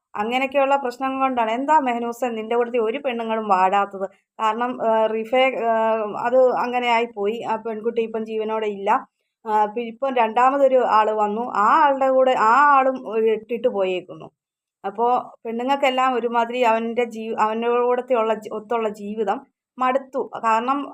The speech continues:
അങ്ങനെ ആയിരിക്കും, എന്തെങ്കിലും ക്യാരക്ടർ മോശമല്ലാതെ വരു-, ആണെങ്കി-, മോശമായതുകൊണ്ട് തന്നെയാണ് അങ്ങനെ പെൺകുട്ടി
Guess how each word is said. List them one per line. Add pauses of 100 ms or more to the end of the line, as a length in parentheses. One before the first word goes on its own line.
(120)
അങ്ങനെ
ആയിരിക്കും,
എന്തെങ്കിലും
ക്യാരക്ടർ (240)
മോശമല്ലാതെ
വരു-, (100)
ആണെങ്കി-,
മോശമായതുകൊണ്ട്
തന്നെയാണ് (400)
അങ്ങനെ (260)
പെൺകുട്ടി